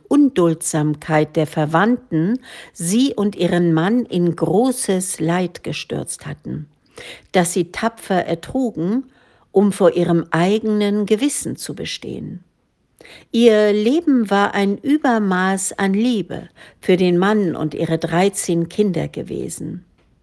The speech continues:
Jetzt lag sie hier, eine Heldin des Lebenskampfes,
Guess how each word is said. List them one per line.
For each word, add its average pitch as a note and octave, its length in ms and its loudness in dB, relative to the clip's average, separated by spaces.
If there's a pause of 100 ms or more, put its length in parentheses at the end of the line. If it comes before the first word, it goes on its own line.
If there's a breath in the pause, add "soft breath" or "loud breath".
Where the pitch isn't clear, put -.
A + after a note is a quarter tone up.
(260)
Jetzt - 600 -4 (360 loud breath)
lag F#3 340 -2
sie F#3 200 0
hier, D#3 540 -4 (720 soft breath)
eine E3+ 220 2
Heldin A#3 760 0
des G#3 280 -2
Lebenskampfes, D3+ 1400 -4